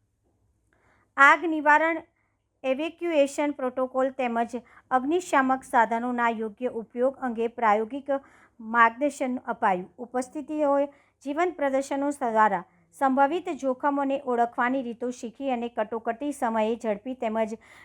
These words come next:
યોગ્ય પગલાં લેવાની સમજ મેળવી. Faculty of Performing Arts હંમેશા પોતાના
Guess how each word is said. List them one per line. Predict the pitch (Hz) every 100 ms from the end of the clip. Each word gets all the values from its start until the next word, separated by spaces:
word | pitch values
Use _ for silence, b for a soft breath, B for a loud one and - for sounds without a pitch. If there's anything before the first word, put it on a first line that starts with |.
| B
યોગ્ય | 247 262 311
પગલાં | 302 226 226 220
લેવાની | 208 202 208 240
સમજ | 240 202 196 196
મેળવી. | 208 190 180 165 _ _ _ _
Faculty | 240 240 269 277 311
of | 285 277 269
Performing | 247 254 254 285
Arts | - 240 233 -
હંમેશા | 226 240 254
પોતાના | 240 240 226 226 226